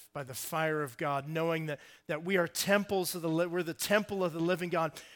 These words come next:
Join together. Help us see that and help us live it. In Jesus' name, amen. All right, guys, um, please stand to your feet. We have,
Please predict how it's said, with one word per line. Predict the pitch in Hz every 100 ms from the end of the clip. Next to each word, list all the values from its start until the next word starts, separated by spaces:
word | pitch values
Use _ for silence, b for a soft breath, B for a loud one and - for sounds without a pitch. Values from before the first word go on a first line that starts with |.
| B
Join | 135 185 208 233
together. | 233 208 220 202 147 107 - _ _ _ _ _ -
Help | 185 185
us | 196
see | - 202 180
that | 175
and | 175
help | 151 160
us | 170 -
live | 165 139
it. | 143
In | 131
Jesus' | 147 160 156 151 -
name, | 143 135 131 - _ _ _ _ -
amen. | 156 190 190 139 - _ _ b b b b b
All | 180
right, | 208
guys, | 185 196 202 -
um, | 220 180 160 147 127 _ _ _ - - -
please | 185 190
stand | - 208 208
to |
your | 190
feet. | - 220 220 190
We | 196 208
have, | 202 180 147